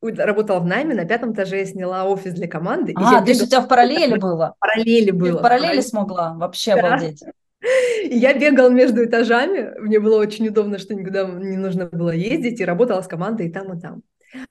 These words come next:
Speaker 1: А потом я как раз на M B A познакомилась со своим будущим супругом, он из Москвы.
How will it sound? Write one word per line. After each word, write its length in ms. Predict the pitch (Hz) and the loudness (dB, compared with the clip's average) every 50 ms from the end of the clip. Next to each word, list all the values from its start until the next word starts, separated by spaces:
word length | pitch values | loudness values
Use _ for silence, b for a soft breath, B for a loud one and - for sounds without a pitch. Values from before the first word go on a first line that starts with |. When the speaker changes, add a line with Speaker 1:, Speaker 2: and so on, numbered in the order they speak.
| B B B 175 B - | B B B -20 B -14
Speaker 1:
А 80 | - 175 | -10 -8
потом 360 | 196 190 196 294 359 370 330 | -8 -4 -4 -4 -2 -2 -2
я 160 | 208 233 262 262 | -2 -2 -2 -4
как 220 | 262 220 - - - | -6 -10 -14 -8 -6
раз 380 | 208 214 220 220 220 - - - | -4 -4 -4 -6 -8 -12 -12 -10
на 200 | 202 190 190 190 | -8 -6 -6 -6
M 60 | 196 | -4
B 120 | 208 214 | -4 -4
A 60 | 208 | -4
познакомилась 500 | 202 175 175 175 175 208 196 185 175 170 | -2 -4 -4 -4 -6 -6 -8 -6 -8 -8
со 100 | - - | -10 -12
своим 220 | - - 180 175 175 | -10 -8 -6 -6 -6
будущим 380 | 170 175 175 175 - - 185 | -6 -8 -8 -10 -12 -14 -16
супругом, 440 | 165 - 175 - 294 311 302 247 196 | -14 -14 -14 -12 -12 -8 -8 -6 -6
он 340 | 190 175 170 - 185 180 175 | -6 -8 -8 -8 -6 -4 -4
из 80 | 170 165 | -2 -2
Москвы. 460 | 165 165 - - - 160 - - - | -2 -4 -4 -6 -12 -12 -12 -14 -16